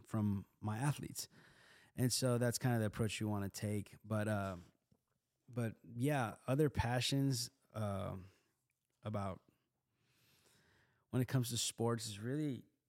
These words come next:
teaching these kids. Um, I'm a big firm believer, and you're gonna hear me say this a lot of times. You're probably gonna get annoyed with it, but a dream without a system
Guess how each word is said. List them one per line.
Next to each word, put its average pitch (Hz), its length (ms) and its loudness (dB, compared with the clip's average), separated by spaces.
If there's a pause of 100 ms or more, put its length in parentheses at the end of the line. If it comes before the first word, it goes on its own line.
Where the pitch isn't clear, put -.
(160)
teaching 120 400 0
these 95 200 -4
kids. 95 440 -6 (100)
Um, 101 300 -2
I'm 110 140 -2
a 101 40 -2
big 113 260 0
firm 113 320 0
believer, 104 340 0
and 101 240 0
you're 98 100 -2
gonna 98 140 0
hear 101 180 -2
me 98 140 0
say 95 260 -2
this 92 400 -4 (880)
a 107 60 -4
lot 98 200 -2
of 92 100 -8
times. 95 260 -6
You're 92 100 -8
probably 95 320 -6
gonna 98 140 -6
get 95 100 -4
annoyed 98 300 -2
with 101 140 0
it, 98 120 -2
but 104 200 0 (720)
a 120 120 0
dream 127 400 4
without 123 400 2
a 98 60 0
system 107 800 0